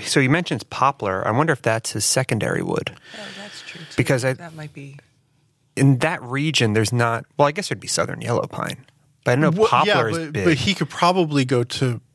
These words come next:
Speaker 3: to a big box store and get southern yellow pine.
Speaker 1: Okay.
Speaker 3: Which, that's one thing that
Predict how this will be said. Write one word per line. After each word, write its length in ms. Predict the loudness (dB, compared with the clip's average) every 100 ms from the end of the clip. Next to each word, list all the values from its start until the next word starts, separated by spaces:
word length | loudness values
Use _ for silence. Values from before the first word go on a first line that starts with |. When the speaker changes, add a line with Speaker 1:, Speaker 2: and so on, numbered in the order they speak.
| _ -8
Speaker 3:
to 240 | 0 2
a 60 | 2
big 220 | 0 0
box 260 | 4 4 2
store 140 | -8
and 100 | -10
get 140 | -10 -12 _
southern 280 | -4 -4 -4
yellow 200 | -8 -8
pine. 420 | -2 0 0 -6 -14 -2
Speaker 1:
Okay. 320 | 0 2 -2 -2 -10 -20 -6
Speaker 3:
Which, 300 | 0 2 0
that's 360 | 0 0 0 -4
one 200 | -4 0
thing 220 | 0 0
that 120 | 0